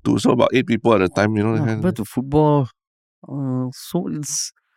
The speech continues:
Speaker 1: And then you see,
Speaker 2: Yeah.
Speaker 1: the, the thing about football is that there's, the trajectory of the football also has to travel very far and then it can fly out and everything, you see. So you need to afford a lot of space for that, lah.
Speaker 2: True, but then you
Speaker 1: Yeah.
Speaker 2: also, another thing to,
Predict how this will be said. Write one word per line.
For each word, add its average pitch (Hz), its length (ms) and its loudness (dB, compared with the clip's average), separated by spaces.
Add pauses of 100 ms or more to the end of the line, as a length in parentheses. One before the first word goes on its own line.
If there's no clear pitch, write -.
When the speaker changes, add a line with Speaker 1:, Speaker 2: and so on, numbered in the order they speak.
Speaker 1:
And 151 140 8
then 202 100 10
you 185 60 8
see, 180 180 6
Speaker 2:
Yeah. 135 60 6
Speaker 1:
the, 139 140 8
the 135 140 4
thing 185 120 6
about 127 180 8
football 117 440 6
is 98 80 2
that 92 240 2
there's, 101 340 4
the 104 160 6
trajectory 120 720 4
of 95 80 6
the 87 60 2
football 90 440 0
also 87 520 2 (560)
has 87 260 2
to 104 100 4
travel 98 360 4
very 87 100 6
far 82 360 4
and 78 120 0
then 80 160 -2
it 78 80 -4
can 78 400 0
fly 85 300 4
out 82 160 2
and 80 80 0
everything, 82 320 -4
you 80 80 -4
see. 82 120 -4
So 135 120 4
you 110 100 8
need 107 160 4
to 85 160 2 (100)
afford 80 360 0
a - 20 4
lot 80 120 6
of 69 80 -4
space - 280 -2
for - 140 -4
that, - 180 2
lah. - 120 -4
Speaker 2:
True, 151 360 6 (100)
but 110 180 6
then 160 160 4
you 127 80 6
Speaker 1:
Yeah. - 20 6
Speaker 2:
also, 120 480 4
another 95 280 6
thing 151 260 4
to, 101 180 6